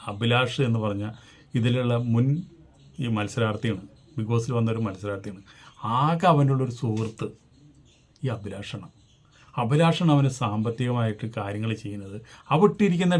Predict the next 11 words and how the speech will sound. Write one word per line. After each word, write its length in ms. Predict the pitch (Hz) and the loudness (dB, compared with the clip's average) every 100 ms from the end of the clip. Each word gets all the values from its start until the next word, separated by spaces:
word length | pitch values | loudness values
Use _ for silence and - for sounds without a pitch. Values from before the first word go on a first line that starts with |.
| 127 | 6
ഡ്രസ്സ് 400 | 147 147 - 226 196 | 6 6 6 4 6
പോലും 280 | 151 117 - - - - _ _ - _ _ - | 4 4 -2 -16 -20 -20 _ _ -20 _ _ -2
ഈ 40 | 120 101 | 0 0
അഭിലാഷ് 380 | 98 98 - 117 | -6 -8 -8 -8
കൊടുത്തുള്ളതാണ്. 540 | 90 110 98 95 - _ _ _ _ _ _ _ _ - - 117 | -8 -12 -14 -16 -20 _ _ _ _ _ _ _ _ -20 -4 -2
അഭിലാഷ് 440 | 113 139 143 147 170 | 2 4 4 2 4
കൊടുത്തതല്ലാണ്ട് 520 | 156 160 160 151 151 147 | 4 4 4 6 6 6
അവന് 160 | 147 131 | 6 4
നല്ല 180 | 123 135 120 | 2 -2 0
ഡ്രസ്സ് 320 | 113 - 156 | -2 0 0
കണ്ടിട്ടില്ല. 420 | 135 107 - 101 | 0 -2 -6 -12